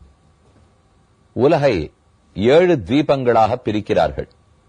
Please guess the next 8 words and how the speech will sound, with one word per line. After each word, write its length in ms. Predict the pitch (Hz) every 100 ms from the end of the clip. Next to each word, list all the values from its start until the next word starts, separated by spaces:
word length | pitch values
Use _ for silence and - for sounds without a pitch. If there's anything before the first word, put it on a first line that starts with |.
| _ _ _ _ _ _ _ _ - 92
பூமியை 580 | 113 151 147 131 143 107
ஏழாக 440 | 117 131 123 104
பிரித்தால், 640 | 90 87 87 - 87 123 - _ _ _ _ _ _ _ _ _ _
அதில் 300 | - 120 123
நடுவே 420 | 117 127 170 185 156
இருப்பது 680 | 135 120 127 113 92 76 _ - 73
ஜம்பு 460 | 98 113 135 151
தீபம். 380 | 98 101 82 78